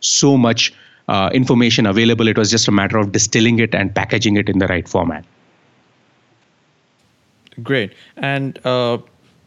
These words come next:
Speaker 2: when was it exactly that you started, uh, planning for your pod-,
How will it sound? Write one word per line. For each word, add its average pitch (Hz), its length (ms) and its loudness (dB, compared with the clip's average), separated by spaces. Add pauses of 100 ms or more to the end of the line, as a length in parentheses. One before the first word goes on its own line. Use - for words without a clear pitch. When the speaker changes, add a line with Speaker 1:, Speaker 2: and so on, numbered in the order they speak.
(160)
Speaker 2:
when 139 320 -4
was 190 240 0
it 123 140 -2
exactly 117 500 -4
that 110 260 -6
you 110 220 -2
started, 110 640 -6 (120)
uh, 101 180 -4
planning 110 400 -6
for 104 160 -4
your 101 160 -2
pod-, - 400 -10